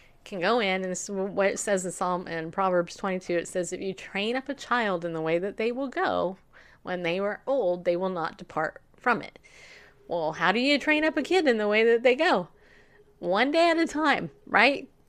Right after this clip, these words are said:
One day at a time. You know, you give them the scripture, you show them what it says, you teach them, you model it. If you are,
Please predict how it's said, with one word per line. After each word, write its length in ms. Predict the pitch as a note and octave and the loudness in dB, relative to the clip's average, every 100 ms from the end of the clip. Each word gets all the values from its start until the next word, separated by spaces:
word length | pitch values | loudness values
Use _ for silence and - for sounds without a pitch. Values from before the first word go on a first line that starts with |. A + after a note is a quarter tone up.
| - | -8
One 180 | G#3 C4 | -4 2
day 120 | D4+ | 2
at 100 | D4+ | 2
a 40 | |
time. 420 | B3+ A#3 F#3+ D#3+ D#3+ - | 2 0 0 -2 -8 -8
You 120 | F#3 | -4
know, 120 | G3 | 0
you 180 | G3+ G3 | 0 -2
give 280 | F3+ G#3+ A3 | 0 -2 0
them 240 | A#3+ A#3 | 0 0
the 60 | A3 | -4
scripture, 540 | - C#4+ - - D#3+ | -4 -2 -2 -2 -4
you 180 | D#3 E3+ | -2 -4
show 280 | - F#3 F#3 | -2 0 2
them 180 | A3+ B3 | 0 0
what 120 | C4+ | 0
it 140 | C#4+ | 0
says, 540 | C#4+ E4+ C#4 F#3+ D#3+ - | 0 6 8 6 2 -6
you 160 | F3 | -10
teach 360 | F3 B3+ A#3+ - | -6 -4 -6 -2
them, 200 | F#3+ F3+ | -2 0
you 100 | F#3+ | 0
model 360 | A3 B3+ B3 F#3 | 2 4 6 4
it. 180 | C#3+ - - - - _ | 2 0 -12 -20 -20 _
If 220 | F#3 F3 G3+ | -4 -2 -2
you 220 | G3 F#3+ | 0 2
are, 240 | F#3 F3+ | 2 0